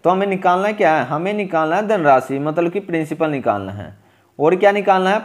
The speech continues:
पाँच वर्ष का एसआई निकालना है। तो पाँच वर्ष का एसआई के लिए तो हमें सबसे पहले principal निकालना पड़ेगा। तो principal निकालते हैं सबसे पहले हम।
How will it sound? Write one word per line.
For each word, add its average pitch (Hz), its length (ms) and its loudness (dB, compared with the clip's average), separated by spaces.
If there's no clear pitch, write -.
पाँच 196 260 2
वर्ष 185 260 2
का 190 120 2
एसआई 127 300 2
निकालना 139 480 -4
है। 143 240 -8
तो 127 60 -12
पाँच 151 320 2
वर्ष 175 200 2
का 180 140 4
एसआई 175 260 2
के 180 120 2
लिए 185 120 4
तो 185 120 2
हमें 165 160 0
सबसे 165 260 -2
पहले 151 220 2
principal 135 480 -4
निकालना 165 380 0
पड़ेगा। 160 380 -2
तो 151 60 -4
principal 156 480 -2
निकालते 156 400 2
हैं 160 60 -4
सबसे 160 200 -6
पहले 160 260 0
हम। 220 140 -6